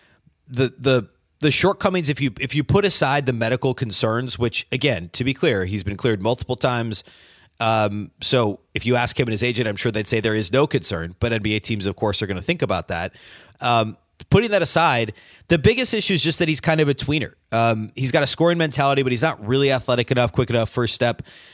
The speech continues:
et cetera, to be a true, or shooting off the dribble, to be a true number one scoring option. And he isn't really a point guard either,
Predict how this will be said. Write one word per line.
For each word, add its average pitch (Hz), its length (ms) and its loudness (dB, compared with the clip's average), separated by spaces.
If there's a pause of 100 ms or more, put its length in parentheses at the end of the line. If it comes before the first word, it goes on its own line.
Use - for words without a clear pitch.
(100)
et 117 120 -4
cetera, 120 420 2
to - 140 -2
be 117 140 0
a 110 60 0
true, 135 400 2
or 127 200 2
shooting 123 260 0
off 117 140 0
the 117 60 -4
dribble, 110 220 2
to 107 80 -8
be 113 100 2
a 101 40 -2
true 143 240 0
number 120 220 0
one 101 140 0
scoring 160 320 2
option. 107 400 0 (380)
And - 80 -2
he 214 60 2
isn't 240 220 2
really 156 240 4
a 131 80 4
point 160 300 -2
guard 113 240 0
either, 127 280 0